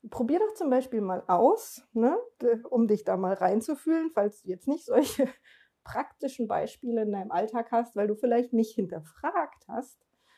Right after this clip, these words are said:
Ja, ähm, stell dir doch mal vor, irgendjemand kritisiert dich.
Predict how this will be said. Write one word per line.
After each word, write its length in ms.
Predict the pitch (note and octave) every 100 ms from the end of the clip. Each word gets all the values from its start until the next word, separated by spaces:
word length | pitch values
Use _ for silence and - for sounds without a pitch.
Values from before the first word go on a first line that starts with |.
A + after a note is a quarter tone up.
| _ _ _
Ja, 360 | F#3+ F3+ G#3+ D4+ -
ähm, 540 | A3+ A3+ A#3 B3 B3+ _ _ _ _ _ _ _ -
stell 240 | - B4
dir 100 | F#4
doch 120 | F4+ C#4+
mal 200 | B3 A#3
vor, 680 | - C4 C#4+ D4+ D4+ D#4 E4 F4 _
irgendjemand 840 | A#3 B3 C4 B3+ G3+ G#3 G#3 G#3+ G#3+ _ _ _ _
kritisiert 960 | - - G#3+ - G#3 F3+ F#3 F#3 - -
dich. 360 | D3 - _